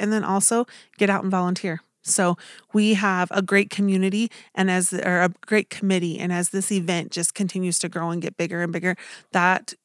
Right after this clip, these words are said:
committee has also got to grow and get bigger and bigger. And so, um, you know,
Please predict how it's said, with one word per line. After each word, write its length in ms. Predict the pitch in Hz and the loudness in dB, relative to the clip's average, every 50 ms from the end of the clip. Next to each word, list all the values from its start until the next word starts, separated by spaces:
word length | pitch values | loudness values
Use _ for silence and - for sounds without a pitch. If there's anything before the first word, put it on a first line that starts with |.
| _ _ | _ _
committee 440 | - - 196 190 185 180 175 180 175 | -8 -4 -2 0 0 0 -2 -4 -6
has 180 | 165 180 180 - | -6 -6 -6 -6
also 320 | 170 180 180 175 - 180 175 | -6 -6 -4 -4 -4 -6 -4
got 200 | - - 147 - | -6 -6 -6 -6
to 100 | 190 175 | -6 -4
grow 320 | - 185 180 175 170 165 | -2 0 2 2 2 2
and 220 | - - 185 180 | 0 0 -2 -2
get 160 | 175 - - - | -4 -6 -6 -6
bigger 240 | 175 175 175 160 | -8 -8 -8 -10
and 120 | 165 160 170 | -10 -8 -8
bigger. 280 | 175 170 - - 180 | -8 -8 -6 -6 -8
And 260 | 87 - - 196 175 170 | -6 -6 -4 -4 -2 -2
so, 320 | - - 190 185 180 165 - - - - - - - - | -2 0 0 0 0 -2 -4 -10 -20 -20 -20 -20 -10 -4
um, 400 | 196 185 180 175 175 170 170 165 _ _ _ _ _ _ | -2 -2 -2 -2 -2 -4 -6 -8 _ _ _ _ _ _
you 180 | - 196 202 202 | -4 0 0 2
know, 200 | 190 185 196 | 2 2 0